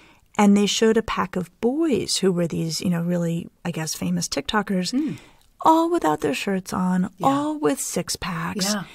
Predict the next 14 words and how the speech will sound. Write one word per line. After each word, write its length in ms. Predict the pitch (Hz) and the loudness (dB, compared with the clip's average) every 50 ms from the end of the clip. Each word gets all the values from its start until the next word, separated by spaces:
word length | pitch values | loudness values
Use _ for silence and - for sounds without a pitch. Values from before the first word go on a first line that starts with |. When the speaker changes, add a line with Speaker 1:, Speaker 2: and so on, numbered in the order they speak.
| - | -14
Speaker 2:
yeah. 260 | - 196 190 185 175 165 | -10 -8 -8 -6 -2 2
Speaker 1:
And, 180 | 233 233 233 - - _ _ _ _ - | 4 4 4 4 0 _ _ _ _ 2
and 140 | 240 247 254 | 4 6 6
I 120 | 240 247 | 6 6
saw 200 | 247 - - 311 | 4 2 0 0
that 160 | 311 285 254 - | 2 2 2 2
and 120 | - 208 | 2 2
I 80 | 196 190 | 2 2
thought, 180 | 202 196 - | 2 0 0
"Okay, 180 | 190 185 190 180 | 0 0 0 0
here's 300 | - - 208 202 185 - | 2 2 2 2 0 -2
the 60 | 185 | -6
boy 220 | 151 - - 202 | -6 -6 -8 -10
piece," 480 | - - - - - - - - - - | -10 -12 -14 -12 -8 -6 -6 -4 -6 -6